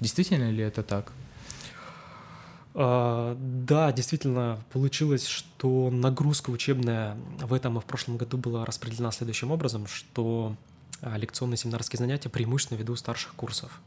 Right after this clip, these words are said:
Speaker 2: Вот, а, но до этого случалось так, что и у младших курсов, у второго курса также преподавал лекции.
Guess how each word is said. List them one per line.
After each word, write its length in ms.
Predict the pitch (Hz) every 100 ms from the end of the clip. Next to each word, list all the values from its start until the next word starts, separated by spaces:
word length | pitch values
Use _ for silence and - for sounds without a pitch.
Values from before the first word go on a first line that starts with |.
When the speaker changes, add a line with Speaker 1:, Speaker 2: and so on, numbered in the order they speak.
| - - - - - -
Speaker 2:
Вот, 580 | 110 110 107 - - 123
а, 360 | 123 110 107
но 840 | 107 110 117 123 135 139 139 131 120
до 160 | 113 127
этого 360 | 143 123 113 120
случалось 460 | - 117 127 120 -
так, 200 | 117 -
что 240 | - 110
и 320 | 110 - 117
у 40 | 110
младших 380 | 117 143 120
курсов, 320 | - 120 - -
у 60 | 117
второго 440 | - 110 139 131
курса 320 | - 117 - -
также 240 | 123 117
преподавал 460 | - - 123 131 131
лекции. 400 | 131 - -